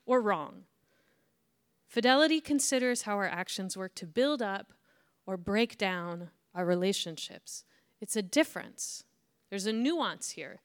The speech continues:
It's not black or white. It's about what does this relationship need in this moment? That's what's needed,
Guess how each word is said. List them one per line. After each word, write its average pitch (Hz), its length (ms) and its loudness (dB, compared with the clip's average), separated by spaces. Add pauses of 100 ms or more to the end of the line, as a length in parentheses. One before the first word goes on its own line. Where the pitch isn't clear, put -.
(600)
It's - 140 -10
not 254 240 -4
black 262 300 4
or 254 60 -2
white. 214 380 -2 (800)
It's - 80 -16
about 269 240 2
what 339 80 4
does 370 140 0
this - 240 -4
relationship 262 580 -2
need 185 220 -12
in 165 100 -10
this 160 180 -10
moment? 160 380 -14 (840)
That's - 480 -6 (140)
what's 202 260 -6
needed, 175 380 -12